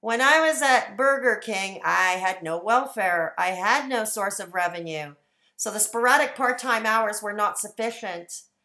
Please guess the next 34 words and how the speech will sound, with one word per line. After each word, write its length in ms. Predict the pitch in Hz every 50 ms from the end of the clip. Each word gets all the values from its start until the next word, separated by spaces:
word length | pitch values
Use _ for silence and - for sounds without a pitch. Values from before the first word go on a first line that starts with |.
| _ _ _ _ _ _ _
We 100 | 175 175
did 280 | 175 - 233 254 269 269
have 240 | 277 262 262 262 -
to 80 | 233
pay 200 | 233 262 254 247
two-thirds 600 | 247 - 277 269 277 269 254 247 254 262 254 254 254
of 80 | 226
our 140 | 220 208 202
monthly 420 | 208 214 247 247 - - 214 208
income 680 | 240 262 285 302 269 262 262 202 196 190 196 214 220 214 _ _ _ _ _ _ _ _ _ _ _ _
to 140 | - 226 214
the 100 | 220 220
home 340 | 220 240 226 226 214 208 165
as 220 | 185 202 196 196
room 160 | 208 208 196
and 140 | 185 180 180
board. 460 | - 226 233 220 196 170 156 156 - - _ _ _ _ _ _ _ _ _ _ _ _
Long 260 | 269 285 311 330 339 339
story 340 | - - 302 269 247 233
short, 400 | 226 - - 285 277 262 240 -
whenever 320 | - 247 247 269 269 269 277
I 60 | 262
was 120 | 254 262
called 280 | - - 277 254 254 247
in 160 | 269 269 277
for 160 | 262 254 208
a 60 | 202 202
shift, 500 | - - - 170 156 180 190 - _ - -
I 100 | 202 214
was 300 | 214 - 311 - - -
consistently 920 | - 233 214 214 - - - - 262 294 285 - - 269 226 - 214 214 196 175
yelled 400 | 170 202 214 233 254 247 240 190
at, 280 | 190 165 165 - -
barraged, 680 | - 185 170 170 190 220 233 226 208 170 160 156 -